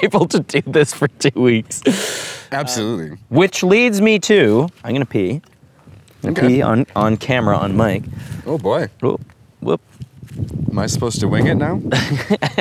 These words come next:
Speaker 2: And,
Speaker 1: Take it,
Speaker 2: uh,
Speaker 1: Pat.
Speaker 2: oh, he's still mic'd up. See, I don't know how this
Speaker 1: Yeah,
Speaker 2: all
Speaker 1: I'm still
Speaker 2: works, so
Speaker 1: mic'd, but
Speaker 2: he could still talk, I guess, which he's
Speaker 1: But I am peeing, so I'm not gonna ask you the question yet.
Speaker 2: He's actually peeing into the wind,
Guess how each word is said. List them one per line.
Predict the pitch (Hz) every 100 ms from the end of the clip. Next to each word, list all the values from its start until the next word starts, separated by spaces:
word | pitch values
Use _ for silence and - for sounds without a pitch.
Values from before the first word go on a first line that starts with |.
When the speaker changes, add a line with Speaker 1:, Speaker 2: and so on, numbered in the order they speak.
| 165 - 165 -
Speaker 2:
And, | 104 -
Speaker 1:
Take | 240 254
it, | -
Speaker 2:
uh, |
Speaker 1:
Pat. | 226 247 247 - -
Speaker 2:
oh, | 165
he's | 190 165
still | 190 190
mic'd | 180 165 160
up. | 143 - - - -
See, | 139 143
I | 160
don't | 180
know | 156 156
how | 156 139
this | 127
Speaker 1:
Yeah, | 151
Speaker 2:
all | 190
Speaker 1:
I'm |
still | 196 240 240
Speaker 2:
works, |
so | 220
Speaker 1:
mic'd, | 208 131 -
but | 156 147 123 -
Speaker 2:
he | 147
could | 175
still | - 156 123
talk, | 127 110 - - _ _ _
I | 101
guess, | 101 92 - - -
which | 113 135
he's | 117 98
Speaker 1:
But | - - - - 143 151
I | 170
am | 190
peeing, | - 165 165 113 123
so | 151
I'm | 143 147
not | 185
gonna | 214 185
ask | 180 -
you |
the | 143
question | - 143 127 123 101
yet. | 117 101 104 123 - - - - - - -
Speaker 2:
He's | 143 147
actually | 175 214 220
peeing | - 165 160
into | 139 151 151
the | 160 143
wind, | 135 165